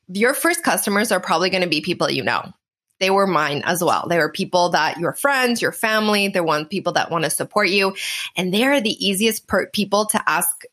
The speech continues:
feedback from because they will be honest. You know, you'll say to them, like,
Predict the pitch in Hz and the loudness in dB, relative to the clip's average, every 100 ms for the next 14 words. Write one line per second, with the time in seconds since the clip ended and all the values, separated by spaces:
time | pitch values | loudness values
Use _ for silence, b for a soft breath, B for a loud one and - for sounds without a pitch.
0 | _ - 247 202 - - - 58 - - | _ -2 0 0 -2 -6 -2 -2 -2 -2
1 | 208 240 190 165 196 220 226 220 165 214 | 0 0 0 0 2 2 2 2 2 2
2 | 247 110 - - 165 165 185 196 202 - | 2 0 -2 0 2 2 4 2 0 -2
3 | 220 233 226 175 131 143 143 143 | 0 0 0 -2 0 0 -2 -4